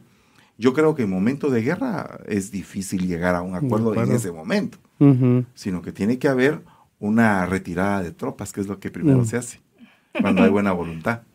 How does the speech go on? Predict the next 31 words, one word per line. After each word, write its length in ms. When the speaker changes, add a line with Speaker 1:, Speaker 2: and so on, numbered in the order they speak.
Speaker 3:
Sí. 300
Speaker 1:
Cuando 220
hay 60
buena 180
voluntad, 380
se 120
retiran 380
las 160
tropas. 460
Ahora 160
vamos 200
a 60
retirar 340
las 160
tropas. 400
Ustedes 380
han 120
oído 340
que, 200
por 100
ejemplo, 540
Estados 340
Unidos 300
ha 80
tenido 420
tropas 320
en 80
Afganistán, 840
tropas 340
en 100
Irak, 460